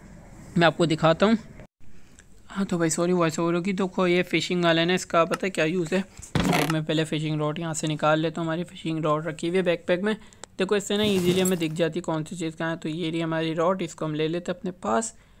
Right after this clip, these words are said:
और अब चलते हैं फिशिंग करने में, बस मतलब अपने आइलैंड पे आपको फिशिंग करके दिखाता हूँ। इसका बहुत ओपी यूज़ है।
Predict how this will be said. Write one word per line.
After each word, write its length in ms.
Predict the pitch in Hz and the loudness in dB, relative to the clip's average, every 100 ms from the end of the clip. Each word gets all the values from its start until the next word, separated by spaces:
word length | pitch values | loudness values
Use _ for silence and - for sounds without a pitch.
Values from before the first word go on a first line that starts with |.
| _ - - | _ -20 0
और 240 | 151 151 | 4 4
अब 100 | 156 | 4
चलते 280 | 156 160 160 | 0 -2 0
हैं 60 | 185 | -4
फिशिंग 420 | - 156 165 160 | -4 -6 -4 -2
करने 240 | 165 165 | -2 -2
में, 340 | 175 156 160 156 | -4 -4 -4 -2
बस 140 | 185 | -2
मतलब 260 | 196 196 208 | -2 0 0
अपने 240 | 196 - | -2 -2
आइलैंड 300 | 185 160 165 | 0 0 -2
पे 100 | 160 | 0
आपको 220 | 165 160 170 | -2 -2 -6
फिशिंग 340 | 165 156 160 | -8 -6 -4
करके 220 | 156 156 | -2 -2
दिखाता 280 | 160 156 156 | -2 -2 -2
हूँ। 40 | |
इसका 200 | 185 - | -4 -2
बहुत 480 | 180 160 151 156 156 - | -2 2 2 0 -2 -4
ओपी 220 | 160 160 | -4 -2
यूज़ 300 | 180 165 160 | -2 -2 -2
है। 100 | 190 | -2